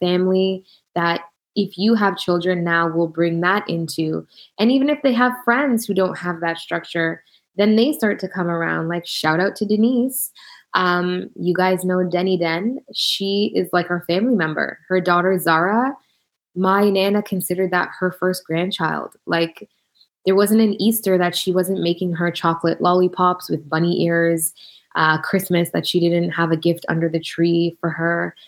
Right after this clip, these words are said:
Like, it's like now we've brought her into it, and now every year it's just like, we don't even, sometimes Denise is like, "Well, nobody told me." I'm like, "Okay, like, that, this is enough now.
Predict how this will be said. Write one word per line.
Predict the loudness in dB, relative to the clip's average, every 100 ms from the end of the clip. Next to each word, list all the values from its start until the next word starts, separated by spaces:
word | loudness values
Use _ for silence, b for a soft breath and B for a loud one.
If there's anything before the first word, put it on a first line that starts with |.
| B _
Like, | 2 2 2 -4 -12 _ _ _ _ _ _ _ -12 -12 _ _ 0
it's | 0 2
like | 0
now | 2 2 2
we've | 2 0
brought | 0 0 0
her | 2 2
into | 2 -2 -2
it, | 0 0
and | -2 0
now | 0 0
every | -2 0 -2
year | 0 0 2
it's | 2 0
just | -6 -2
like, | -2 -2 -4 -12 -20 _ _ _
we | 2
don't | 2 2
even, | -2 0 0 0 -4 -8 _
sometimes | -4 -2 2 2 2
Denise | 2 0
is | 0 -4
like, | 0
"Well, | 0
nobody | 2 2 0
told | 0 0 0
me." | 0
I'm | -2
like, | -6 -8
"Okay, | -4 0 2
like, | 0 -4 -8 _ _ -6
that, | -6 -2
this | -2 -2
is | 0
enough | 2 2 0 -4
now. | -6 -6 -10